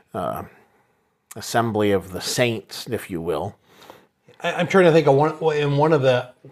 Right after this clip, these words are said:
Speaker 2: one of Paul's writings, he says, you know, "To the Jews I became a Jew," and to,
Speaker 1: Yeah.
Speaker 2: you know, and,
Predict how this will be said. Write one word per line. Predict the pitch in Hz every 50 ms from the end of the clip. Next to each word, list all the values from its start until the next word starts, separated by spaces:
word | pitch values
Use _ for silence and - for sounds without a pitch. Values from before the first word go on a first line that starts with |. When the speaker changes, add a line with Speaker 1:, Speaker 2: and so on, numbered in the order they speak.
| - _
Speaker 2:
one | - 139 156 160
of | 151 135 - -
Paul's | - - 147 143 143 127
writings, | 127 127 131 131 135 135 120 117
he | 123 117
says, | 117 - 139 131 127 123 117 - -
you | 147 139 131
know, | 127 117 117 113 - - - - - _ _ _
"To | - 175
the | 143 143 139
Jews | 131 127 135 160 165 170 165 147 139
I | 139 131
became | 131 131 123 - - 147 139 143 139
a | 131 120
Jew," | 117 113 117 139 143 139 127 117 110 107
and | 107 107 110
to, | 120
Speaker 1:
Yeah. | 113 104 143
Speaker 2:
you | 139 135
know, | 135 139
and, | 143 135 139 143 139 135